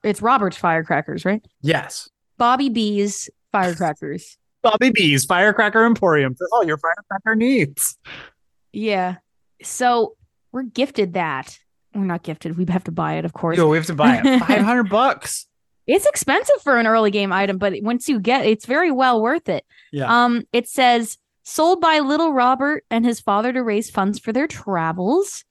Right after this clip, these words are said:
Speaker 1: Their voyage brought them to Japan, where they would seek the undying in an attempt to extend Robert's life." So Roberto's implied to bring his child,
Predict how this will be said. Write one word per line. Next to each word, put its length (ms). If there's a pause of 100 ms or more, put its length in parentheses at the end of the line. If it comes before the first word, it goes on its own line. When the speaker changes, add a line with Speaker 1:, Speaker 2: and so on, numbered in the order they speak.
(280)
Speaker 1:
Their 160
voyage 400
brought 160
them 120
to 60
Japan, 400
where 140
they 120
would 180
seek 240
the 200
undying 680
in 100
an 100
attempt 460
to 220
extend 500
Robert's 400
life." 140 (320)
So 140
Roberto's 560
implied 540
to 80
bring 280
his 300
child, 600